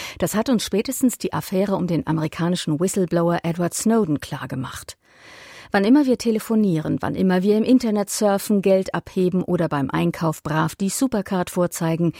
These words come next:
hinterlassen wir Spuren, höchst persönliche Datenspuren. Welcher Gefahr wir als vollkommen gläserne Menschen ausgesetzt sind, das beschreibt jetzt ziemlich spannend ein Buch. Zero, Sie wissen, was du tust.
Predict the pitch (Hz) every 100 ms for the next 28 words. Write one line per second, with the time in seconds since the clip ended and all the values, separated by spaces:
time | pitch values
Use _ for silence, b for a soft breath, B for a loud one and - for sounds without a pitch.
0 | B B - 185 170 156 - 185 180 -
1 | - 208 196 160 143 135 B B B 233
2 | 214 - - 220 196 233 226 175 160 151
3 | 139 143 - - - 139 131 143 151 _
4 | _ _ _ B B B B B B 190
5 | 196 208 220 190 175 165 - 302 294 165
6 | 156 - 143 - - 208 - 175 165 156
7 | 175 190 202 170 156 175 214 - 175 -
8 | 226 - 160 - - - 185 262 - 160
9 | - - - 151 - 147 - 214 - -
10 | - - - 190 220 - 143 151 160 -
11 | 226 254 214 139 - - B B - 165
12 | 180 233 156 139 165 B B - 202 185
13 | - 160 143 - 220 - - - - -